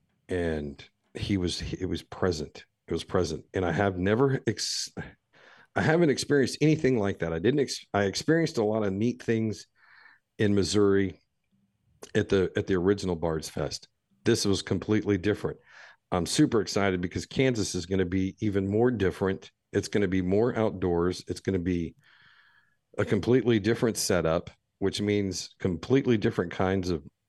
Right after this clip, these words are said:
you know, a style of cooking and a way of cooking. People th-, bringing their gifts and talents into that too. We're obviously gonna eat a little more healthy. So be prepared for more salads and more fruit, more fruit salads and <laughs> things like that. But we're gonna do some bread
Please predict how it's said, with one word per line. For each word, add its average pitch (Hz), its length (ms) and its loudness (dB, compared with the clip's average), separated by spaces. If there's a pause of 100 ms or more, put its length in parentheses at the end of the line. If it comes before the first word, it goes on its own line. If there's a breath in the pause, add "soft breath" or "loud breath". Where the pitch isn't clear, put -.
you 117 80 4
know, 90 120 2
a 85 60 -2
style 95 320 0
of 80 100 -2
cooking 110 340 0
and 92 80 0
a 87 40 0
way 98 300 2
of 90 160 -2
cooking. 92 460 -4 (400 soft breath)
People 139 440 2
th-, 104 120 -2 (460)
bringing 113 300 2
their 110 120 4
gifts 95 340 0
and 113 140 2
talents 143 680 0 (160)
into 101 340 0
that 127 280 0
too. 117 420 0 (840)
We're 87 140 2
obviously 92 300 2
gonna 95 120 0
eat 92 180 -2
a 95 60 2
little 95 180 0
more 90 140 -2
healthy. 90 420 -4 (160)
So - 160 0
be 127 140 4
prepared 131 440 2
for 117 100 0
more 104 200 4
salads 107 480 0
and 98 80 0
more 101 160 2
fruit, 95 420 -2
more 90 180 -2
fruit 101 300 -2
salads 90 380 2
and 90 120 -2
<laughs> - 60 4
things 110 260 0
like 87 220 -8
that. - 340 -2
But 90 140 -2
we're 101 140 0
gonna 123 160 2
do 123 180 2
some 135 240 -2
bread 92 400 0